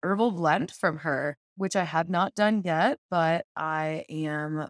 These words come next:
planning on doing. So I will let you all know how that goes. And, yeah, let me know what your favorite part of this episode was. You can hit me up on Instagram at Of the Essence with Liz. Send me a D M or comment on my most recent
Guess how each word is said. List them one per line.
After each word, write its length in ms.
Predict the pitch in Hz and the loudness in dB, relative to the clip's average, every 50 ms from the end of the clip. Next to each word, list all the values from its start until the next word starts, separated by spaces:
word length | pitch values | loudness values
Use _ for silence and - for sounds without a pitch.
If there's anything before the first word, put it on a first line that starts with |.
| _ _ - | _ _ -8
planning 300 | - 170 170 170 170 165 | -6 -4 -2 -2 -2 0
on 180 | 160 160 160 | -2 -2 -2
doing. 480 | 151 156 156 151 151 151 175 220 269 349 | -2 -4 -4 -2 -2 -2 -2 -2 -2 -2
So 380 | - - - 175 165 160 160 | -4 -6 -2 0 0 2 2
I 220 | 160 156 139 151 156 | 2 0 0 0 -2
will 180 | 151 156 151 | -2 -4 -6
let 160 | 151 160 156 - | -6 -6 -6 -4
you 140 | 165 170 | 0 2
all 100 | 165 160 | 2 2
know 240 | 160 156 156 147 151 | 0 0 -4 -4 -6
how 140 | 151 151 143 | -6 -8 -10
that 180 | 147 147 - - | -12 -12 -14 -8
goes. 560 | - 240 269 277 277 269 269 277 277 - - _ | -4 0 2 2 2 2 0 -2 -4 -8 -12 _
And, 640 | - 202 202 196 196 190 190 190 196 190 196 196 196 - _ - | -6 -4 0 2 2 2 4 4 2 2 0 -4 -4 -8 _ 0
yeah, 280 | 208 233 285 330 320 | 4 4 6 6 6
let 220 | 262 220 214 214 262 | 4 4 2 0 2
me 100 | 247 269 | 4 4
know 180 | 262 262 269 | 6 6 6
what 140 | 269 254 240 | 4 2 2
your 100 | 247 262 | 0 -2
favorite 440 | - - - 220 214 214 240 240 226 | -4 -2 -2 -2 0 2 2 0 0
part 200 | - 208 202 208 | 2 2 2 2
of 60 | 202 | 2
this 140 | 208 208 - | -2 -6 -4
episode 540 | - 196 196 - 202 - - 208 202 196 190 - - | -4 -4 -4 -4 -8 -2 0 0 0 0 -2 -2 2
was. 580 | 180 180 180 180 196 214 240 277 262 - - - - | 2 4 4 6 4 4 2 0 -2 -6 -10 -12 -12
You 240 | - 180 185 196 190 | -12 -6 -6 -6 -4
can 240 | - 202 190 185 - - - _ - | -2 -2 -2 -2 -6 -8 -16 _ -6
hit 180 | - 214 208 | -4 -2 0
me 160 | 220 220 214 - | 0 0 0 2
up 240 | - 185 185 - | 2 0 2 2
on 160 | 185 170 165 - - | 2 2 2 0 -4
Instagram 720 | 180 196 208 - - - - 214 - 196 196 196 208 233 - _ - | -4 -4 -4 -4 -4 -6 -6 -4 0 4 4 4 4 2 0 _ 2
at 240 | - 196 196 190 - _ _ _ - | 6 6 6 6 4 _ _ _ 0
Of 220 | 196 196 185 170 | 0 0 0 0
the 180 | 190 208 - - - | -2 -4 -4 -2 -2
Essence 460 | 175 175 170 - 190 185 196 - - - | -2 -2 -2 -4 -4 -4 -4 -6 -6 -6
with 160 | 175 170 - _ _ | -6 -6 -6 _ _
Liz. 540 | 190 226 262 269 269 269 269 269 254 - - _ - - | 2 4 6 6 6 6 4 4 2 -4 -8 _ -12 -2
Send 180 | - 208 214 | 0 2 2
me 80 | 220 226 | 4 2
a 60 | 220 | 2
D 320 | 185 - - 214 220 208 180 | 0 -2 -2 0 2 4 4
M 260 | 185 190 202 220 220 - | 6 6 4 4 2 0
or 180 | 170 180 175 170 | 0 0 0 0
comment 400 | - - - 170 170 175 170 - | -2 -2 -2 0 0 0 -2 -2
on 180 | - 165 165 170 | -2 -2 -2 0
my 140 | 170 160 160 | 0 -2 -2
most 340 | 165 160 160 156 156 - - | -2 -2 -4 -4 -6 -6 -8
recent 360 | - 190 185 - - 170 - | -6 -6 -4 -2 -2 -4 -4